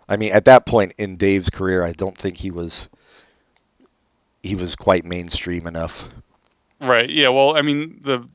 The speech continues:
Speaker 2: the "Would you like to buy a monkey?" was his one line from the movie, so
Speaker 1: Right.
Speaker 2: they're just having other actors do it. It seemed fair to me.
Speaker 1: Yeah, Oprah Uma. Uh,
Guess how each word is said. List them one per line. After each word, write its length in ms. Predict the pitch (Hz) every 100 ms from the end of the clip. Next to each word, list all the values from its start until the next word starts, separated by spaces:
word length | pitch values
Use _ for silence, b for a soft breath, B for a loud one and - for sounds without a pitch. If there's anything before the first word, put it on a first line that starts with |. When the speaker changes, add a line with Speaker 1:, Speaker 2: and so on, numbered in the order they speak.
| _
Speaker 2:
the 80 |
"Would 180 | 147 143
you 60 | 160
like 160 | 156
to 80 | -
buy 120 | 135
a 40 | 117
monkey?" 280 | 127 135 117
was 140 | 110
his 160 | 120 110
one 200 | 120 117
line 160 | 110
from 120 | 107 113
the 60 |
movie, 380 | 117 156 123 107
so 160 | 113 98
Speaker 1:
Right. 100 | 117
Speaker 2:
they're 100 | 117
just 200 | 120 123
having 280 | - 127 b b b _
other 200 | 135 131
actors 360 | 151 - 117 -
do 160 | 107
it. 120 | 113
It 140 | - - _
seemed 260 | - 139 -
fair 180 | 113
to 60 | 113
me. 200 | 110 135 -
Speaker 1:
Yeah, 180 | 311 - _ -
Oprah 340 | 95 147 151
Uma. 340 | 175 208 87 - _ _ _ _ _ _ _ _ _ _ _ _ _ _ _ _ _ _ _ _ _ -
Uh, 400 | 110 110 110 113